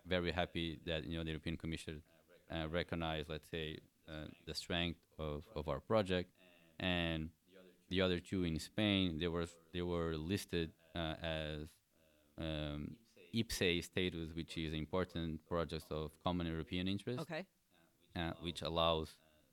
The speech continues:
Speaker 1: uh, you know, state, state members, so Spain in this case,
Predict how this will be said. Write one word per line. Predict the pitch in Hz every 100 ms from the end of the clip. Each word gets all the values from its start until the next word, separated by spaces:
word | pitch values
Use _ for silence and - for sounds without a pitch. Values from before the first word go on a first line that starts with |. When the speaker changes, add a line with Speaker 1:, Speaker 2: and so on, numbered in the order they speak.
| -
Speaker 1:
uh, | 78 78 71 60 - _ -
you | 87
know, | 85 82 82 - 95 - _ -
state, | 104 90 - - -
state | - 101
members, | 92 87 80 76 -
so | 76 73 71 78 - - -
Spain | - 87 85 82
in | 78
this | 82 76
case, | 85 76 76